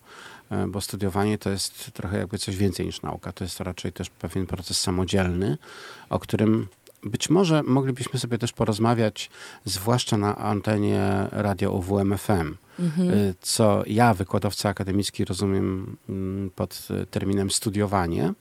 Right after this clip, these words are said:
Speaker 1: Zapiszmy to sobie w pamięci i
Speaker 2: Dobrze.
Speaker 1: wrócimy do tego, mm, za którymś razem. No więc, y, ta, ta droga, y, artystyczna, y, czy na przykład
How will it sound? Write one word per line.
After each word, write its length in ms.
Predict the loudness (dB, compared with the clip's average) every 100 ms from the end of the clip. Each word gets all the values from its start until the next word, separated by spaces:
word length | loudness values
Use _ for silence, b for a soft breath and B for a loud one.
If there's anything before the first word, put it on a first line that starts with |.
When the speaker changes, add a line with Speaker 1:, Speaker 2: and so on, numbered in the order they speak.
| _ B B B B -4
Speaker 1:
Zapiszmy 480 | -2 0 0 -2
to 100 | -2
sobie 220 | -4 -4 -4
w 60 |
pamięci 580 | 0 2 2 0 -4 -2
i 40 |
Speaker 2:
Dobrze. 160 | -2 -2
Speaker 1:
wrócimy 360 | -2 2 4 2
do 100 | 0
tego, 340 | -2 -2 -6 -6
mm, 880 | -8 -4 -4 -2 -4 -4 -4 -4 -4
za 100 | -6
którymś 280 | -4 -6 -4
razem. 400 | -4 -2 -4 -4 B B B B B
No 60 | 4
więc, 400 | 4 4 4 6
y, 180 | 6 4 2
ta, 180 | 4 4
ta 120 | 4 2
droga, 760 | 6 6 6 6 6 6 2 -2 -2 0 2
y, 60 |
artystyczna, 920 | 2 0 -2 0 0 0 2 4 2 0 B B -2
y, 40 | 2 4 2 -2
czy 200 | -2 0
na 120 | 0
przykład 600 | -2 -10 0 0 0 -8